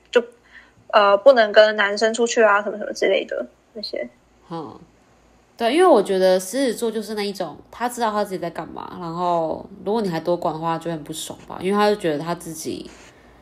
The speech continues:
Speaker 2: 还蛮知道自己在干嘛的，是吗？
Speaker 1: 对啊。
Speaker 2: 好，那我们今天狮子座应该大致这样就 OK 了吧？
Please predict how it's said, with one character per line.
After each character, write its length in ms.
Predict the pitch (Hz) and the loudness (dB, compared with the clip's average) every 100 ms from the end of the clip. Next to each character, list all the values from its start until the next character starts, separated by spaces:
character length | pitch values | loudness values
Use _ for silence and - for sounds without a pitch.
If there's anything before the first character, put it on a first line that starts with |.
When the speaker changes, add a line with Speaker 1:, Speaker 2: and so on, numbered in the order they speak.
| _ | _
Speaker 2:
还 140 | - 175 | -12 -6
蛮 180 | 170 175 | -4 -2
知 60 | |
道 160 | 180 175 | -2 -2
自 80 | 175 | -4
己 80 | |
在 100 | 156 | -8
干 140 | 147 139 | -8 -10
嘛 100 | - - | -12 -16
的， 60 | - 151 - - - | -16 -18 -20 -20 -18
是 140 | - | -14
吗？ 240 | 151 - - _ _ _ _ _ _ _ - - - - - - - - - | -14 -14 -20 _ _ _ _ _ _ _ -20 -20 -20 -20 -20 -20 -20 -20 2
Speaker 1:
对 180 | 240 226 | 8 8
啊。 300 | 214 208 240 - - - - - - - - - - - | 6 -2 -8 -12 -20 -20 -20 -20 -20 -20 -20 -20 -20 -12
Speaker 2:
好， 340 | - 160 117 165 - - - - 254 | -6 -4 -6 -12 -16 -20 -20 -12 4
那 200 | 285 226 | 6 6
我 60 | |
们 160 | 185 180 | 4 2
今 120 | 220 | 2
天 140 | 247 | 0
狮 280 | 254 - 220 | -2 -4 -4
子 20 | |
座 360 | 190 208 190 175 | 0 2 2 0
应 140 | 202 | -4
该 140 | 208 202 | -4 -4
大 160 | 202 | -4
致 120 | 190 180 | -6 -6
这 80 | |
样 140 | 185 170 | -6 -6
就 120 | 170 | -6
OK 200 | 165 165 | -6 -8
了 100 | 147 | -6
吧？ 340 | - 69 - | -6 -6 -8